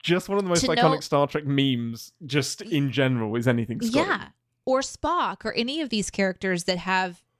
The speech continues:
Speaker 2: such a gravity to them and there's such a, there's such history. Uh, so to be able to hit it where it feels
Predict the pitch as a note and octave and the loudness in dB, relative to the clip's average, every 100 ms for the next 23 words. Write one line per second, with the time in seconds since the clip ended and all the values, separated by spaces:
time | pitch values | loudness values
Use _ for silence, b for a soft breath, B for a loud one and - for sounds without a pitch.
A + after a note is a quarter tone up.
0 | _ _ _ - - - A#3 A3 G#3+ F#3+ | _ _ _ -6 -2 2 2 2 -4 -8
1 | - F3+ D#3+ F#3 G3+ F#3+ E3+ F#3 E3 D#3 | -10 -4 0 0 -2 -8 -4 -2 -2 -4
2 | D#3+ E3+ E3+ - G3 F#3+ F#3 - _ G3 | -4 -2 -2 0 -2 0 -2 -6 _ 0
3 | G3+ G3 A3 - G3+ - - F3 F3+ F3 | 0 2 -2 0 0 0 -2 0 0 -2
4 | F#3 _ F3+ F3 E3+ E3+ G#3 G#3+ G3+ A3+ | -6 _ -4 0 -2 -2 -2 -2 0 -2
5 | B3+ F4+ - A#3+ G3 F3 - - - - | 0 -2 0 -2 -2 -4 -10 -20 -14 -4
6 | A#3 A#3 - _ G#3+ G3 F#3 F3+ - - | 0 0 -2 _ -2 0 2 -2 -4 -2
7 | G3+ G3 F#3+ | 0 0 -2